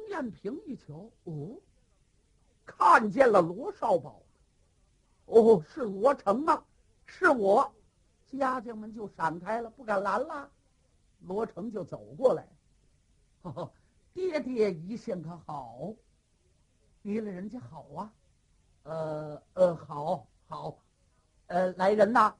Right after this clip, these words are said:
搭坐。”有家奴拿过一个马扎儿来，就搁下了。罗成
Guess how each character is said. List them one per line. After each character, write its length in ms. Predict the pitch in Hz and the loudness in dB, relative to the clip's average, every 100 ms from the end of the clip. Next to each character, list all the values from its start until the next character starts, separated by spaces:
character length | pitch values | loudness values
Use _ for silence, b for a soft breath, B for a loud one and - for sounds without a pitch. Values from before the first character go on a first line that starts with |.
| - | 2
搭 220 | 247 269 | 2 2
坐。” 200 | 285 233 _ _ _ _ _ _ _ _ _ _ | -2 -12 _ _ _ _ _ _ _ _ _ _
有 220 | - 165 175 | -10 -6 -4
家 280 | 254 254 | 2 4
奴 260 | 247 214 233 | 4 0 -6
拿 260 | 226 196 254 | -4 -2 -2
过 160 | 226 | -2
一 140 | 185 220 | -6 -6
个 100 | 233 | -6
马 300 | 185 127 127 | -6 -6 -10
扎 160 | 143 | -16
儿 260 | 127 165 269 | -12 -6 0
来， 240 | 240 165 _ | 0 -2 _
就 120 | - 165 | -14 -14
搁 320 | - 202 185 | -12 -12 -10
下 160 | - 165 | -10 -14
了。 40 | 185 _ _ _ _ _ _ _ _ | -16 _ _ _ _ _ _ _ _
罗 220 | 202 240 | -2 2
成 400 | 302 - 247 311 | 2 2 0 -2